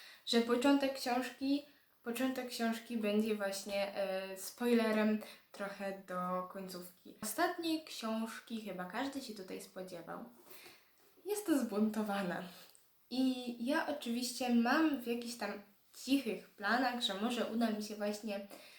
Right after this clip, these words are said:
do końca dwa tysiące dwudziestego, czyli w, jeszcze w grudniu, przeczytać tą książkę. Ale jeśli mi się nie uda,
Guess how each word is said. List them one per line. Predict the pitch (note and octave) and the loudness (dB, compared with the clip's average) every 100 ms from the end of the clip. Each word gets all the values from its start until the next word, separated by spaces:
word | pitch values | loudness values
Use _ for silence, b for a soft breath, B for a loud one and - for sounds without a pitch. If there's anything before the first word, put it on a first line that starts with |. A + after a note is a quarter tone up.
| B - | B -6
do | G#3+ A3 G#3+ | 2 2 2
końca | A#3+ B3+ A#3+ A3+ | 0 -2 2 2
dwa | G#3 G#3+ | 2 -2
tysiące | G#3+ A#3 A3 G#3+ | -4 -4 -4 -4
dwudziestego, | G#3+ G3+ G#3 A3 G#3 | -8 -8 -8 -8 -8
czyli | G#3 G#3 G3+ G3 | -8 -8 -10 -10
w, | - | -6
jeszcze | A3 - G3+ | -6 -6 -10
w | |
grudniu, | - G#3 G#3 G3 | -8 -4 -2 -4
przeczytać | - A3 G#3+ G#3 - - | -6 -6 -4 -4 -6 -10
tą | - - | -16 -16
książkę. | - - F#3 - A#3+ C#4 B B B B _ | -14 -14 -14 -10 -8 -8 B B B B _
Ale | C4 F4+ F#4 | 6 8 8
jeśli | D#4+ D#4+ D4+ | 8 6 4
mi | C#4 | 4
się | C4+ A#3+ | 4 2
nie | G#3+ G3 | 0 0
uda, | F#3 F3+ G#3+ | -4 -6 -6